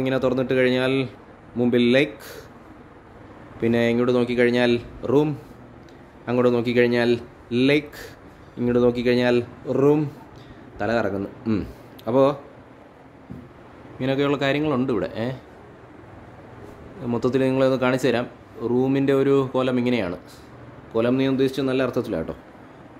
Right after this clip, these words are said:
കൊളോക്കിയലായി പറഞ്ഞേ ഉള്ളൂ, കുളമാക്കും.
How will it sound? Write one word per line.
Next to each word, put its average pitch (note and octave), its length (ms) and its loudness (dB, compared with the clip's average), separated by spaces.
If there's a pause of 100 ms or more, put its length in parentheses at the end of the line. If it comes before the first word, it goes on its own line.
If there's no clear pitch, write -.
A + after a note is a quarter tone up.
(260)
കൊളോക്കിയലായി G#2+ 540 0
പറഞ്ഞേ A#2 380 0
ഉള്ളൂ, E2 120 -4 (1040)
കുളമാക്കും. F#2 480 -4